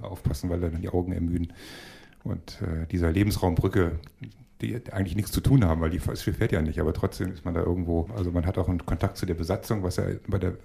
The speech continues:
normalerweise in der Wissenschaft gar nicht so üblich ist. Besatzung und Wissenschaft ist so ein bisschen getrennt auf Polarstern. Man trifft sich zwar schon mal über gewissen Angelegenheiten, auch wenn man mal eine Feier macht, aber im Großen und Ganzen sind das zwei Welten und die kommen auf der Brücke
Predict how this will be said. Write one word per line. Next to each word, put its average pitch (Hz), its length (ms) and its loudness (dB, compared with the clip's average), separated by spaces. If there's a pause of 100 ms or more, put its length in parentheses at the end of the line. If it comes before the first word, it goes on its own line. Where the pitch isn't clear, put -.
(200)
normalerweise 98 600 2
in 92 60 2
der 90 80 2
Wissenschaft 98 320 -2
gar 95 100 0
nicht 95 120 -2
so - 80 -4
üblich - 280 -2
ist. - 180 -4 (560)
Besatzung 104 440 0
und 98 260 -2 (100)
Wissenschaft 98 380 -4
ist 98 100 -6
so 117 60 0
ein - 20 0
bisschen 104 180 -4
getrennt 87 360 -2
auf - 160 -12
Polarstern. 78 540 -4
Man 78 80 -8 (200)
trifft - 260 -4
sich 90 120 -8
zwar 92 160 -2
schon 92 180 -2
mal 92 100 0
über 87 140 -4
gewissen 87 420 -8 (600)
Angelegenheiten, 92 680 0
auch 82 80 -4
wenn 92 80 0
man 85 100 2
mal 82 60 2
eine 82 100 -2
Feier 98 280 4
macht, 90 320 0
aber 85 380 0 (280)
im - 20 -14
Großen 107 260 6
und 92 60 2
Ganzen 95 260 2
sind 92 100 0
das 87 180 0
zwei 90 440 2 (140)
Welten 85 360 2
und 73 120 -4
die - 60 -6
kommen 87 280 -2
auf - 100 -6
der - 100 0
Brücke 82 340 2